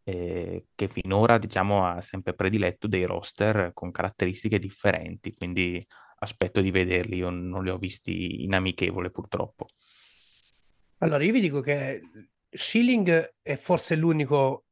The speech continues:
Speaker 2: eh, giocatore da Buscaglia nel quintetto, perché è un... Eh... Io l'ho visto al Bayern Monaco, eh, dove giocava poco, però quel poco che giocava, eh, veniva usato come, come jolly difensivo,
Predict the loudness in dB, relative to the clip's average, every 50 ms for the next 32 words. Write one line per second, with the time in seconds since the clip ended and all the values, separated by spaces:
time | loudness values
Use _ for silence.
0 | _ _ _ -12 -10 -8 -8 -8 -8 -6 -6 -6 -6 -6 -6 -6 -6 -6 -8 -8
1 | -8 -8 -8 -10 -10 -8 -4 -4 0 0 0 2 2 2 2 4 2 2 2 2
2 | 0 -4 -4 -2 -2 -2 0 0 -2 -2 -4 -4 -6 -8 -8 -8 -6 -6 -8 -8
3 | -8 _ -4 -4 -4 -4 -6 -12 _ -20 -20 -20 -20 _ _ _ _ -6 -6 0
4 | 2 2 4 4 4 4 2 2 2 2 2 4 2 2 2 0 -2 -4 -8 _
5 | _ _ _ _ _ _ _ -20 -20 _ _ _ _ _ _ _ _ _ _ _
6 | _ _ _ _ _ _ _ _ _ _ 6 8 8 6 4 4 4 2 4 6
7 | 6 6 6 6 6 4 4 2 2 2 2 2 2 2 0 -2 -2 -2 -2 -2
8 | -4 -8 _ -12 -8 -4 -2 -2 -2 -2 0 0 0 0 0 0 0 0 2 4
9 | 4 4 4 2 2 2 2 2 0 0 0 -2 0 0 0 0 -2 -4 -4 -4
10 | -4 -4 -4 -6 -4 _ -2 -2 -2 -2 -4 -4 -6 -4 -6 -6 -2 -2 0 0
11 | 0 0 0 0 0 0 -2 -2 -4 -6 -8 -12 -12 -14 -14 -12 -8 -6 -4 -2
12 | 0 2 2 2 2 2 2 2 2 2 2 0 0 0 0 0 0 0 0 0
13 | 0 0 0 0 -2 -2 -4 -4 -6 -6 -4 -2 -2 0 0 0 0 0 0 -4
14 | -4 -4 -4 -4 -4 -4 -6 -6 -4 -2 -2 -2 -2 -2 -4